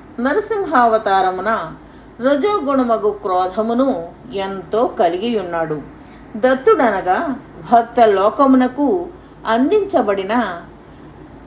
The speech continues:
ప్రతి నరావతారము. అట్టి నరావతారము త్రిగుణములతో కలిసి ఉండుట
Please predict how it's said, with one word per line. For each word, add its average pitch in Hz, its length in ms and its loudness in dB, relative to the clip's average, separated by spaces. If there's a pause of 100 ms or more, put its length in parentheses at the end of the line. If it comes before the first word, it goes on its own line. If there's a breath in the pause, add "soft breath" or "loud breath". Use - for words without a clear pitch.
ప్రతి 226 280 2
నరావతారము. 175 1040 2 (380)
అట్టి 262 280 0
నరావతారము 240 1120 2 (300)
త్రిగుణములతో 269 800 2
కలిసి 220 400 -2
ఉండుట 233 380 0